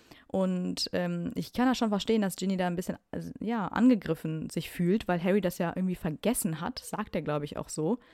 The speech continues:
Und Harry fühlt sich daraufhin ja auch zu Recht etwas dumm. Und da habe ich auch ein bisschen den Eindruck, dass Harry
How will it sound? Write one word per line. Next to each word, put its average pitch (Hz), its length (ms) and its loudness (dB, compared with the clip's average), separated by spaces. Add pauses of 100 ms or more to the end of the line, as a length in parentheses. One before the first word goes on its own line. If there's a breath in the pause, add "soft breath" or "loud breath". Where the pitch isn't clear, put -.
(420 soft breath)
Und 185 240 2
Harry 190 180 4
fühlt 196 220 -2
sich 208 80 -8
daraufhin 277 500 -2
ja 185 140 -2
auch 180 100 -4
zu - 140 -8
Recht 160 240 -2
etwas - 380 -4
dumm. 285 260 2
Und 170 200 -4 (400 loud breath)
da 214 120 2
habe 226 100 6
ich 226 120 2
auch 220 100 2
ein 226 60 4
bisschen 220 180 2
den - 80 -2
Eindruck, 214 240 0
dass 214 240 -4
Harry 220 360 4